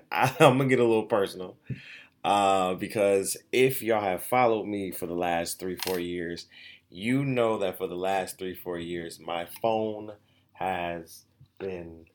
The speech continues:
off. Phone has been off. And what I mean by off is that that bill has not been paid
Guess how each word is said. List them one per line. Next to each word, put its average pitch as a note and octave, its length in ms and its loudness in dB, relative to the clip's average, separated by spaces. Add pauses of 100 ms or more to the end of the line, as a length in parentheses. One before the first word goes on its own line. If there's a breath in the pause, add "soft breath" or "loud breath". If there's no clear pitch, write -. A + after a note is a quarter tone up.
(460)
off. - 280 -10 (2250)
Phone G#2 380 0
has F#2 460 -4
been F2 560 -8 (340)
off. C#2+ 300 -12
And G#2+ 180 -4
what D3 120 0
I D#3+ 100 0
mean C3+ 320 -2
by A2+ 160 2
off F#2 480 -4
is F#2 220 -6
that F2+ 280 -4
that F#2+ 320 -2
bill F#2 480 -4 (600)
has B2+ 340 2
not F2+ 360 -4 (800)
been A#2+ 200 -4
paid C3+ 420 -10